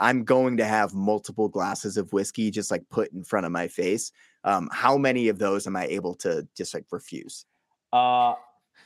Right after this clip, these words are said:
Speaker 1: It's like a four-day trip, four days with them. I can't do four days of drinking whiskey twenty-four hours a day.
Speaker 2: I think, I mean, I've done this before. Uh,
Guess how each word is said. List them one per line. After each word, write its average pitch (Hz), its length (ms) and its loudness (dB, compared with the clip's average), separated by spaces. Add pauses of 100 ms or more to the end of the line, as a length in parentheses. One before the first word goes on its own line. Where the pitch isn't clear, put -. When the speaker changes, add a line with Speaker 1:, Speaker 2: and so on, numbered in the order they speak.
(100)
Speaker 1:
It's - 100 -2
like 147 80 4
a - 60 -2
four-day 143 360 4
trip, - 280 -2 (260)
four 120 180 2
days 107 260 2
with - 80 -14
them. - 220 -10 (480)
I 113 60 -6
can't 139 240 4
do 131 100 2
four 120 220 4
days 98 260 2
of 90 60 -12
drinking 90 260 -2
whiskey 87 340 -4
twenty-four - 480 -6
hours - 160 -10
a 214 40 -16
day. - 120 -14 (220)
Speaker 2:
I 160 220 0
think, 185 380 -6
I 135 100 0
mean, 139 100 -2
I've 123 220 2
done 131 180 2
this 143 160 -6
before. 131 680 -2 (420)
Uh, 98 560 -4